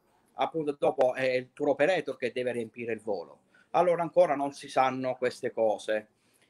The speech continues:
Eh, la Grecia ne-, nel quindici maggio, eh, fa-, farà anche una riunione per vedere se riesce ad aprire i porti e gli aeroporti per l'Italia. Eh, la, l'Egitto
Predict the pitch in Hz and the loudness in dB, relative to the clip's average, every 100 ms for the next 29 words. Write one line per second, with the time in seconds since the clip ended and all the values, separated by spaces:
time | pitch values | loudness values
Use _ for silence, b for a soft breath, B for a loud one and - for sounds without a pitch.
0 | _ - 135 131 127 123 143 160 175 214 | _ -4 0 2 2 2 4 4 4 0
1 | 196 - 151 131 123 - _ _ _ 135 | -2 0 2 2 2 -8 _ _ _ -6
2 | 131 139 135 131 - 170 156 - 127 151 | -6 -4 -6 -6 -8 -8 -6 -8 0 6
3 | 156 143 - 123 113 - 117 117 117 - | 6 6 4 4 4 4 4 4 2 2
4 | 127 123 123 123 131 120 123 - 117 120 | 2 2 4 2 2 -2 -4 -6 -4 -4
5 | 120 123 135 135 117 110 113 110 117 123 | -4 -2 0 0 -2 -4 -4 -4 -4 -2
6 | 127 123 120 120 110 _ _ _ - - | -2 -2 -2 -4 -4 _ _ _ -6 0
7 | 120 127 131 - 120 117 127 120 117 127 | 0 2 0 -2 -2 -2 -4 -10 -4 2
8 | 127 127 _ 120 110 120 117 123 117 - | 4 2 _ -6 -4 -2 0 0 0 2
9 | 127 120 - - 110 - _ b b b | 4 4 0 -6 -6 -6 _ b b b
10 | - 131 113 110 107 - 107 139 208 - | 2 2 2 0 0 0 0 0 0 -4
11 | _ _ _ _ _ _ - - _ _ | _ _ _ _ _ _ -20 -20 _ _
12 | _ b b - 123 120 113 113 110 110 | _ b b -4 0 2 2 2 0 -4
13 | 110 110 107 113 165 - - 180 143 196 | -4 -2 0 8 10 10 6 2 0 -6
14 | 196 - - - 139 120 | -6 -8 -6 6 6 6